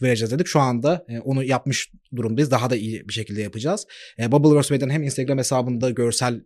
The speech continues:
e, dikey videolarımız var. Hem de işte podcast dinliyorum da var. E, akım odaklı ve işte insanların dikkatini çekebilecek birçok aslında içeriği de, e, hayata geçirdik. Birçok kurumda, e, çalıştık. Ya bu arada birçoku söylerken böyle bazen şey oluyorum.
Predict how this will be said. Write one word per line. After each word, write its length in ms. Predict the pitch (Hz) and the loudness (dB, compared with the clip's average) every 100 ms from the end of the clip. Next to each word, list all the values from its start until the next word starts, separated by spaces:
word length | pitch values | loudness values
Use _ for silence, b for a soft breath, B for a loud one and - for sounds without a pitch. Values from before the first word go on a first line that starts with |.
| - | -12
e, 180 | 110 107 | -8 -8
dikey 260 | - 120 | -2 -2
videolarımız 480 | 113 113 110 107 101 | 0 -2 -4 -6 -6
var. 120 | 110 | -6
Hem 120 | 117 113 | -4 -4
de 40 | |
işte 140 | - | -4
podcast 380 | - 117 117 - | -8 -6 -6 -2
dinliyorum 320 | 117 117 110 | 0 0 0
da 100 | 107 | -4
var. 380 | 110 110 - - 101 | -8 -10 -16 -14 -10
E, 100 | 101 | -10
akım 320 | 117 - 127 | -6 -2 0
odaklı 420 | 120 120 120 120 | 2 0 -2 -2
ve 120 | 117 | -2
işte 260 | 113 - 117 | -4 -6 -4
insanların 520 | 120 127 127 139 131 | -2 -2 0 0 0
dikkatini 320 | 117 127 135 | -2 -4 -2
çekebilecek 580 | 131 127 120 117 165 B B B | -2 -2 -4 -2 -4 B B B
birçok 220 | 139 135 127 | -4 -2 -2
aslında 260 | 104 151 | -2 -2
içeriği 360 | 135 131 117 113 | -2 -2 -2 0
de, 200 | 156 170 B B 107 | -2 -4 B B -8
e, 40 | |
hayata 500 | 107 101 131 123 131 | -6 -2 -2 0 0
geçirdik. 500 | 123 - 123 156 - b b - | -2 -2 -2 -4 -8 b b 4
Birçok 400 | 147 147 139 - | 4 6 2 0
kurumda, 340 | 127 110 110 | 0 0 -2
e, 420 | 110 110 107 98 - | -4 -6 -8 -8 -6
çalıştık. 360 | 123 117 - _ _ | -4 -4 -6 _ _
Ya 200 | 123 123 | -2 2
bu 140 | 135 156 | 6 6
arada 240 | 165 175 B B 151 | 6 4 B B 2
birçoku 360 | 156 175 170 | 4 4 2
söylerken 460 | - 165 170 180 156 | 4 6 6 4 6
böyle 180 | 151 143 | 6 6
bazen 240 | 143 147 | 4 4
şey 160 | 139 143 | 6 6
oluyorum. 340 | 135 117 | 8 4